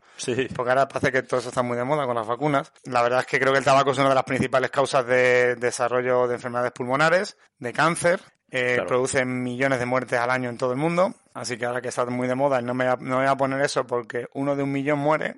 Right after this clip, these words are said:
Speaker 2: pues estaría bien que la gente se planteara si merece la pena seguir fumando diariamente cuando,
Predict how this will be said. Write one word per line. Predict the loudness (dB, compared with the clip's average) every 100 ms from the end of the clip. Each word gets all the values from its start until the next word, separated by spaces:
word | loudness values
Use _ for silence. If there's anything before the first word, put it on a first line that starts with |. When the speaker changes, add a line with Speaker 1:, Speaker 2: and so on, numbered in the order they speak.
| _
Speaker 2:
pues | -20
estaría | -10 -4 -2
bien | -2 -4
que | -4 -4
la | -2
gente | -4 -4
se | -6
planteara | -6 -6 0 2 0 -4
si | -12 -6
merece | -4 0 0
la | 0
pena | 0 -2
seguir | -4 -4
fumando | -4 -2 0 0 -2 -4 _ -20 -16
diariamente | -4 0 2 2 0 0 -2 -2 _ _ _
cuando, | -2 0 0 -2